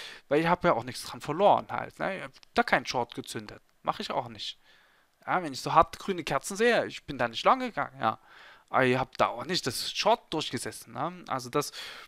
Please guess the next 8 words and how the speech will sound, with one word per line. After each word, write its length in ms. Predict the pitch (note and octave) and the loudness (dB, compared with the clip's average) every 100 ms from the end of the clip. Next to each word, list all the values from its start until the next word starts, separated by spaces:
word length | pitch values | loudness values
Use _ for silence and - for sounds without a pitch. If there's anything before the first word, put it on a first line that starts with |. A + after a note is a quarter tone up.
| _ | _
das 280 | - C3 - | 0 0 0
solltet 400 | - - C#3+ A#2 | -2 2 2 2
ihr 120 | A2 | -2
auch 300 | A#2 G3 - | 6 6 6
nicht, 460 | G3 B2 G2+ - - _ _ | 0 -6 -6 -10 -12 _ _
Freunde. 460 | - A2 G#2 - - _ - | -4 -4 -4 -12 -20 _ 0
Ja? 240 | D3 A3+ - - - - | 2 2 -4 -12 -12 -2
Ähm, 240 | C3 A#2+ | 0 0